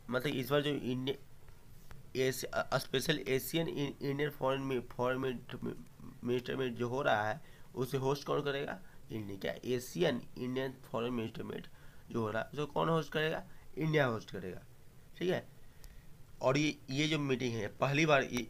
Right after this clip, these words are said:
इस meeting को India host करने जा रहा है। इस meeting को पहली बार India host करने जा रहा है। कहाँ से host करेगा? ठीक है, New Delhi से। कहाँ से होस्ट, होस्ट, होस्ट करेगा? तो New Delhi से, ठीक है।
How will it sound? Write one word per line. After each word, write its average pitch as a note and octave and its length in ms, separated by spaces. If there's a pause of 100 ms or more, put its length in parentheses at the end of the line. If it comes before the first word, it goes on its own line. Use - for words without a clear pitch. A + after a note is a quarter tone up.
इस - 160
meeting C3 240
को C3 140
India B2 180
host A2+ 280
करने F#2+ 200
जा F#2 100
रहा A2 100
है। B2+ 160
इस C3 100
meeting C#3 280
को - 80
पहली B2+ 280
बार C3 100
India A#2+ 360 (320)
host C#3 220
करने A#2 260
जा G2+ 100
रहा G2 120
है। G2+ 80
कहाँ C3 280
से C#3 80
host C#3 220
करेगा? C3+ 360 (580)
ठीक E3 120
है, G#2+ 200
New A2 120
Delhi F#2+ 220
से। - 160
कहाँ B2 160
से D#3 100
होस्ट, C#3+ 300
होस्ट, C#3 220
होस्ट C#3 300
करेगा? - 240
तो - 380
New G#2 220
Delhi F2+ 220
से, - 180 (340)
ठीक E3+ 120
है। D#3+ 120